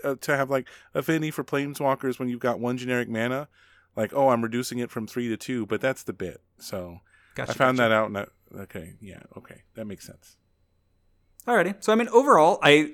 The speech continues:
Speaker 2: this is a pretty straightforward looking standard set, the usual number of new cards for Commander. I don't see a lot here for Pioneer and Modern, but maybe I'll be surprised by combos I haven't thought through yet.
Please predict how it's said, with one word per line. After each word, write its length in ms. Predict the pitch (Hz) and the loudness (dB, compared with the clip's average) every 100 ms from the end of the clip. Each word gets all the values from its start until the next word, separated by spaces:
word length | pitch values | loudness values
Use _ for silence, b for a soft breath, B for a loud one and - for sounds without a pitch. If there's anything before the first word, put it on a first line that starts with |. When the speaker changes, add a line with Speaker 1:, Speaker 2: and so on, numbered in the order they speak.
| 170 | -2
Speaker 2:
this 160 | 156 | -2
is 120 | 170 | 2
a 120 | 147 135 | 2 2
pretty 240 | 180 175 | 0 0
straightforward 960 | - - 139 147 - - 127 135 131 127 | -2 -2 -2 -2 -4 -6 -2 -2 -2 -4
looking 340 | 123 135 123 | -4 -2 -4
standard 420 | - 123 123 123 | -4 -4 -4 -6
set, 380 | - 123 123 - _ | -4 -2 -2 -6 _
the 100 | 127 | -10
usual 440 | 120 127 127 123 | -8 -8 -4 -4
number 480 | 120 117 120 117 113 | -2 -2 0 0 -2
of 420 | 113 117 113 113 | -4 -6 -6 -8
new 140 | 117 120 | -8 -6
cards 340 | - 113 113 | -4 -4 -4
for 120 | - | -10
Commander. 580 | 117 117 117 117 117 113 B B B | -12 -8 -6 -2 -2 -4 B B B
I 80 | - | -2
don't 320 | 127 139 147 | 4 6 6
see 540 | - - 135 131 131 131 | 2 -2 -2 -4 -4 -6
a 120 | 123 | -4
lot 360 | 117 113 123 - | -2 0 -2 -4
here 340 | - 123 127 123 | -6 -4 -4 -6
for 260 | - 123 | -6 -8
Pioneer 500 | - 123 123 123 120 | -4 -2 -2 -4 -4
and 140 | 117 117 | -6 -6
Modern, 460 | 113 147 196 226 - | -4 -2 -2 -6 -8
but 160 | - - | -12 -6
maybe 220 | 117 117 | -6 -4
I'll 100 | 113 | -4
be 80 | 120 | -4
surprised 540 | - - 113 117 123 | -8 -4 -2 -2 -4
by 260 | - 113 113 | -4 -4 -4
combos 460 | - 120 113 117 117 | -4 -4 -2 -4 -4
I 60 | |
haven't 480 | 113 120 113 110 - | -4 -4 -6 -10 -12
thought 260 | - 120 - | -6 -4 -4
through 180 | 123 127 | -8 -2
yet. 340 | 143 180 - | -2 -2 -8